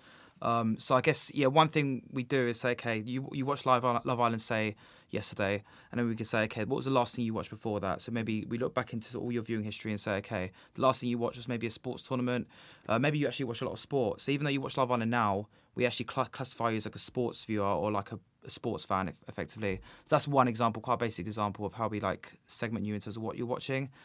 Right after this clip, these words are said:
But then in other ways we could, like, sort of describe you as how often you watch and when you watch. So if you're, like,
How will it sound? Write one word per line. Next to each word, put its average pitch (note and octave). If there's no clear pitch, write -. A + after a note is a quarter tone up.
But A#2+
then B2
in A#2+
other C#3+
ways B2
we A#2+
could, A2
like, G#2+
sort -
of -
describe A#2+
you G#2+
as G2
how A#2
often A#2+
you B2
watch B2+
and A2+
when B2
you B2
watch. -
So -
if B2
you're, C3+
like, A2+